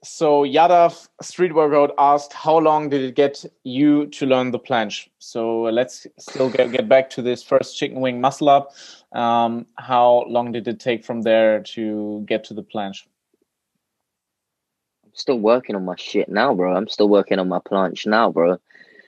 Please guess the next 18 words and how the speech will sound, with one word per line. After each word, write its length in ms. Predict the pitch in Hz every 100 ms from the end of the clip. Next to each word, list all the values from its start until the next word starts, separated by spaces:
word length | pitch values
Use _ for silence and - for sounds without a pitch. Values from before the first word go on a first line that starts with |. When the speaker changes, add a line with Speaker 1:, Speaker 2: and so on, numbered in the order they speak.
| _ _ -
Speaker 2:
So 500 | - 104 90 92 - _ _ _ _ _ _ _ _ _ -
for 60 | 123
me 160 | 131 143
to 100 | 131
get 220 | 143 101
a 60 | 98
good 220 | 131 131 -
so-, 280 | - 156
uh, 440 | 135 - - - -
solid 480 | - 151 143 139 -
planche, 360 | - 139 135 127
I 140 | 123
think 280 | - 175 160
it 140 | 156
took 180 | - 131
me 80 | 143
a 60 |
good 180 | 135 143